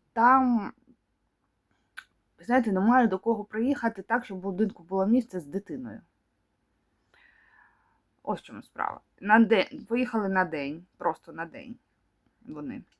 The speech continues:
Сьогодні ввечері приїдуть. Буде про що поспілкуватись, питати, як справи. Тому вдома відпочиваю. Малий у бабусі,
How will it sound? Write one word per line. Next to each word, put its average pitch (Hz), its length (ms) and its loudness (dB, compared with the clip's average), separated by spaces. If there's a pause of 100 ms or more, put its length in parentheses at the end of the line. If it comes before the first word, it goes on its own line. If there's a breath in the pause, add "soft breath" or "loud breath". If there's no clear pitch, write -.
(600 soft breath)
Сьогодні 185 340 -4
ввечері 156 300 -4
приїдуть. 104 600 -14 (220 soft breath)
Буде 175 240 -6
про 156 140 -14
що 170 160 -18 (100)
поспілкуватись, 190 840 -6
питати, 165 420 -8
як 156 140 -14
справи. 175 500 -2 (3000 loud breath)
Тому 240 300 4
вдома 226 440 4
відпочиваю. 156 800 -6
Малий 160 280 -4
у 147 60 -6
бабусі, 262 520 0